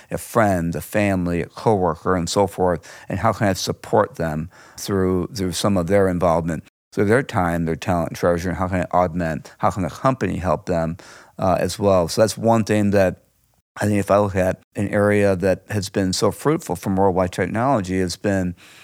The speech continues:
the ability to give back. I mean, the impact that, that we can make in our community in Saint Louis, but also the communities where we have offices, is absolutely tremendous. And to see the results of our, our people that are, are, you know, fueling their passions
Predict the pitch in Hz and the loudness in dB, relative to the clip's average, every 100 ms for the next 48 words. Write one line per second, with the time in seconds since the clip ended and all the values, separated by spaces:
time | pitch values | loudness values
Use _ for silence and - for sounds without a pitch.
0 | - 117 101 110 104 98 - 123 110 87 | -2 0 2 2 2 0 -2 0 2 0
1 | 71 73 69 - - - - - 101 98 | 0 -2 -4 -8 -16 -20 -14 -4 0 2
2 | 98 95 95 87 - - 113 120 110 107 | 2 2 0 0 -2 0 -2 2 2 2
3 | 107 98 101 101 95 - - - - 101 | 0 -2 0 2 2 0 -6 -8 -2 0
4 | 92 90 107 - - 98 78 107 113 113 | 2 0 -2 -4 -4 -2 0 0 0 -2
5 | 107 110 101 - 98 107 123 - 127 160 | 0 0 0 0 -2 0 -2 0 0 2
6 | - 113 - 107 104 101 90 101 98 95 | -2 -4 -2 -2 0 -2 0 0 0 0
7 | 95 87 95 - 90 78 73 - - - | 0 2 0 0 -6 -6 -6 -8 -16 -20
8 | - - - 101 92 101 101 110 95 - | -20 -12 -4 -2 2 2 2 -2 -4 -2
9 | 90 90 95 80 - - - - - - | -2 0 0 0 -4 -8 -12 -20 -20 -20
10 | _ _ 107 98 95 92 87 85 117 107 | _ _ -2 2 2 0 -2 -4 0 2
11 | 101 - 101 120 - 92 87 76 - 90 | 0 2 2 2 0 0 2 2 2 0
12 | - - 123 - 95 85 85 - - - | -2 -2 -2 0 0 0 -4 -12 -18 0
13 | 107 98 90 - 95 90 90 101 90 - | 2 4 2 2 0 0 0 -4 -6 -4
14 | 123 110 107 95 87 - 101 98 - 67 | 0 2 2 2 0 0 0 0 -2 -6
15 | 73 - | -6 -10